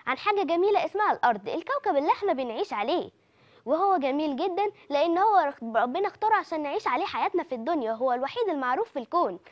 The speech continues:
تعالوا بقى يا أصحابي نتكلم عن المريخ، وهو رابع كوكب بعدًا عن الشمس، وهو جار الأرض ويشتهر بكونه الكوكب الحي الآخر، وكمان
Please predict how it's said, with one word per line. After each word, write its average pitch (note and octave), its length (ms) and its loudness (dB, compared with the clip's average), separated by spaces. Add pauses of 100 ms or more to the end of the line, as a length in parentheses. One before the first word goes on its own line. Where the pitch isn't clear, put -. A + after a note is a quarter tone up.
(680)
تعالوا B4+ 280 2
بقى F#4 160 6
يا - 40 4
أصحابي G4+ 340 0
نتكلم F#4+ 420 0
عن C4 120 -2
المريخ، C#4 380 0
وهو C#4+ 220 4
رابع G#4+ 300 0
كوكب G#4 420 0
بعدًا D#4 320 2
عن B3+ 160 -4
الشمس، G3+ 340 -6 (400)
وهو C#4 300 2
جار D#4+ 220 4
الأرض F#4 320 2
ويشتهر F#4 640 -2 (320)
بكونه F4 420 0
الكوكب D#4+ 420 -4
الحي F4 360 -2
الآخر، D4 520 -2 (260)
وكمان E4+ 240 -2